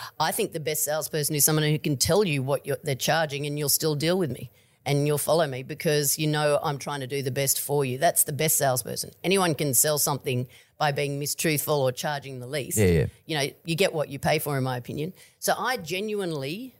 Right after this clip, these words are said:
Speaker 1: wanted to look after my customers. I wanted their business to continue so that I could continue to service them. So
Speaker 2: Yep.
Speaker 1: s-, there was certainly a self-serving factor to it,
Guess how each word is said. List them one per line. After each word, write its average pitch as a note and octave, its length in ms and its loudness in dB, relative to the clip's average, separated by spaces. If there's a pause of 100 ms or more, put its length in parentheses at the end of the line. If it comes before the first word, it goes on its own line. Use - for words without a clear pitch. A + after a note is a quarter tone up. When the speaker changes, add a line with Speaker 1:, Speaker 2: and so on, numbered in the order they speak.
(140)
Speaker 1:
wanted D#3 300 0
to D3+ 340 2
look D3 180 -2
after C#3 260 0
my B2+ 140 -8
customers. E3 680 -2
I E3 120 0
wanted D#3 380 -4
their F#3 180 4
business D3+ 440 2
to D#3 100 -4
continue C#3 640 -2
so C#3 200 2
that C3 200 0
I C#3+ 100 -2
could C#3+ 220 -8
continue C3+ 340 -2
to A#2+ 80 0
service D#3+ 280 -2
them. A3+ 160 -2
So - 200 0
Speaker 2:
Yep. F#2 160 4
Speaker 1:
s-, - 220 -6 (220)
there D#3 80 -4
was D#3+ 120 0
certainly A3+ 300 0
a B2+ 40 -6
self-serving C3+ 580 -2
factor - 320 -4
to - 160 -4
it, - 160 -6